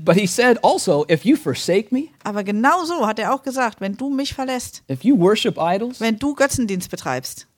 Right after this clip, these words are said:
Speaker 1: if you disobey,
Speaker 2: wenn du nicht gehorchst,
Speaker 1: I'm gonna bring judgment upon you.
Speaker 2: dann werde ich Gericht über dich bringen.
Speaker 1: And I will scatter you all over the
Speaker 2: Und ich
Speaker 1: nations.
Speaker 2: werde dich verteilen und verstreuen in allen Nationen.“
Speaker 1: And don't think the temple is gonna protect you.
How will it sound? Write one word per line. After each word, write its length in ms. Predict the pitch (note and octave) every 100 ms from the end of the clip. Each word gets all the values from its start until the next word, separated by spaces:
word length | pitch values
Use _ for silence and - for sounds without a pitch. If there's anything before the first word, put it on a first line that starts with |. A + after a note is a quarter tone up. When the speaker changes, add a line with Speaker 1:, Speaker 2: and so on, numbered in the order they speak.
| _ _
Speaker 1:
if 140 | D#3+ E3
you 120 | B3
disobey, 800 | D#3+ G3 A#3 B3 G#3 F3+ F3+ A3+ - -
Speaker 2:
wenn 160 | A3
du 240 | G#3+ C#4+ C4+ -
nicht 400 | A3 C4+ D4+ -
gehorchst, 580 | C#4 A#3 E3 - - - _ _ _ _
Speaker 1:
I'm 80 | F#3
gonna 140 | A3 E3+
bring 260 | D#3+ D#3
judgment 420 | C#3+ E3+ D3 D3
upon 320 | C3 D#3+ D3+ C#3
you. 100 | C3 - _ _ _
Speaker 2:
dann 140 | F3+
werde 240 | F#3+ G#3 G#3
ich 260 | F#3+ -
Gericht 400 | - F#3 A3 - G3+
über 120 | F#3+
dich 160 | F#3+
bringen. 280 | - E3+ D3
Speaker 1:
And 80 | C3+
I 20 | F3
will 80 | C#3+
scatter 420 | - D#3+ E3 D#3+
you 240 | D3+ D3+ D3+
all 200 | D3+ D#3+
over 200 | D3+ C#3+
the 60 | C3+
Speaker 2:
Und 80 |
ich 140 | B2+ C3
Speaker 1:
nations. 220 | G3 -
Speaker 2:
werde 180 | G3+ F#3
dich 140 | F3+
verteilen 720 | - - A#3 A3 A#3+ B3 B3 -
und 240 | F#3 F3+
verstreuen 680 | - - E3+ - F#3+ A3 A#3
in 180 | F#3+ F3
allen 220 | F3 F3+ F#3+
Nationen.“ 480 | F3+ - D#3 D3 C#3+
Speaker 1:
And 120 | D3+
don't 180 | F3 F#3
think 380 | G#3+ G#3 F3 -
the 140 | E3
temple 480 | D#3 - F#3+ G3+ F3+
is 100 | F3
gonna 140 | E3+ F#3+
protect 440 | F3+ D#3+ F#3 F3+ -
you. 200 | G3